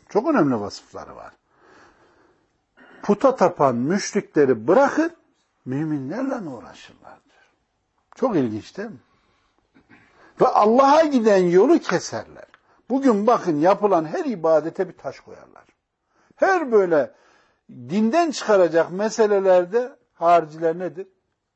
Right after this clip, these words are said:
Başroldedir. Allah hepimize hayır versin. İşte bunların hepsi fikirlerle, vahiyden uzaklaşmayla ve hep sorularla.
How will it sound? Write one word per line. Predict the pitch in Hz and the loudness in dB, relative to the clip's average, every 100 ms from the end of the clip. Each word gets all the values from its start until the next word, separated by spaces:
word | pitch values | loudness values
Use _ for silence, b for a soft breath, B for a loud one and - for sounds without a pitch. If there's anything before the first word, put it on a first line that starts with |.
| _ _ | _ _
Başroldedir. | 98 - - 60 52 _ _ _ _ _ _ _ _ _ _ _ _ _ - | -16 -16 -20 -20 -20 _ _ _ _ _ _ _ _ _ _ _ _ _ -10
Allah | 123 135 | -6 -6
hepimize | 143 113 107 113 | -8 -12 -12 -12
hayır | 135 - 107 104 95 | -12 -12 -12 -14 -16
versin. | 98 - - 180 b b b b | -18 -18 -18 -20 b b b b
İşte | - - 139 123 | -16 -4 -4 -2
bunların | 151 143 123 113 101 - | -2 0 0 -2 -10 -4
hepsi | 185 185 - 147 202 b b b b b b _ | -2 -2 -8 -10 -10 b b b b b b _
fikirlerle, | - - 135 - 135 113 135 135 110 101 90 _ _ _ _ _ _ _ _ _ _ _ _ _ _ _ _ | -20 -18 -16 -8 -6 0 0 0 -2 -14 -20 _ _ _ _ _ _ _ _ _ _ _ _ _ _ _ _
vahiyden | 120 135 135 139 127 165 160 _ - | -2 -2 -2 -4 -2 -4 -4 _ -20
uzaklaşmayla | 113 131 107 - 113 - - 120 120 113 90 80 _ b b _ | -10 -10 -10 -10 -12 -12 -12 -10 -8 -10 -12 -18 _ b b _
ve | 139 151 | -2 -2
hep | 143 190 - | 0 -2 -4
sorularla. | - - 143 139 135 139 117 110 | -18 -2 2 4 2 2 -2 -10